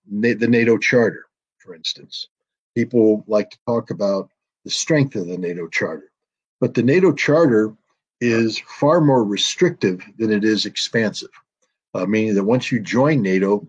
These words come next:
a lot of controls come down on you because it's a negotiated agreement on a consensus basis. It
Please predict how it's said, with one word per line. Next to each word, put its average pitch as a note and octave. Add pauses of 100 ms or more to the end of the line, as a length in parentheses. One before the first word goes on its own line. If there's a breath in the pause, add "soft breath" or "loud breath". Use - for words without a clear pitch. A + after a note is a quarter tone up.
(520)
a F#2+
lot B2
of C#3
controls B2
come E2+
down F2
on D#2
you D2
because F2+
it's F#2
a F2+
negotiated G2
agreement G#2
on F#2
a E2+
consensus G2+
basis. G2
It -